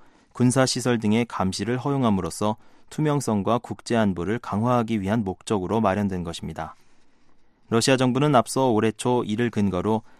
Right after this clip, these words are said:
자국 공군의 투폴레프 백오십사 정찰기가 미국 영공을 비행할 수 있도록 허용해달라고 공식 요청했습니다. 하지만 이에 대해 일부 미국 의원들과 고위 국방 관리들은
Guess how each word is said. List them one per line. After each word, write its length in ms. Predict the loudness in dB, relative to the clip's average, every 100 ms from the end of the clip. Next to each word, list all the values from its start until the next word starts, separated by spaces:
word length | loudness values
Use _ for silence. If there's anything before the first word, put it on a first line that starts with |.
| -20 -12
자국 300 | -6 -4 -2
공군의 460 | 0 2 2 0 -2
투폴레프 640 | -6 -2 0 0 -2 -2
백오십사 680 | -2 -4 -4 -6 -4 -2 -2
정찰기가 680 | -2 -4 -6 -6 -4 -4 -6 _ _ _ _
미국 380 | -4 0 0 2
영공을 400 | 2 2 0 -2
비행할 420 | 0 2 2 0
수 140 | -2
있도록 480 | -6 -4 -4 -4 -6
허용해달라고 720 | -4 -2 0 0 -2 -4 -4
공식 420 | -2 -2 -2 -4
요청했습니다. 840 | -4 -2 0 -2 -2 -10 -12 -12 -16 _ _ _ -20 -20 _ -20 -10
하지만 360 | -4 2 4 4
이에 180 | 4 2
대해 360 | 2 2 0
일부 440 | 0 -2 0 0 0
미국 340 | -2 -2 0
의원들과 580 | 2 2 0 -2 0 -2
고위 300 | -2 -2 -2
국방 380 | -4 -4 0 0
관리들은 500 | 0 -4 -4 -4